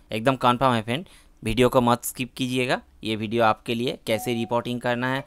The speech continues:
और सारे जानकारी आपको इस वीडियो में मिल जाएगा। तो चलिए देखते हैं। फ्रेंड, ये है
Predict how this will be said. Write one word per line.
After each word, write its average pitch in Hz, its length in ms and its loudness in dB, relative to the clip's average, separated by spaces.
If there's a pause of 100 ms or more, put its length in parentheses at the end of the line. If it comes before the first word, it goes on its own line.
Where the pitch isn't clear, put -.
(200)
और 110 120 4
सारे 127 280 6
जानकारी 120 440 4
आपको 113 240 4
इस 107 180 2
वीडियो 107 240 2
में 104 100 2
मिल 101 200 0
जाएगा। 95 300 0 (360)
तो 113 80 4
चलिए 123 340 8
देखते 113 320 2
हैं। 110 200 4 (2000)
फ्रेंड, 170 340 2 (960)
ये 139 160 6
है 156 260 6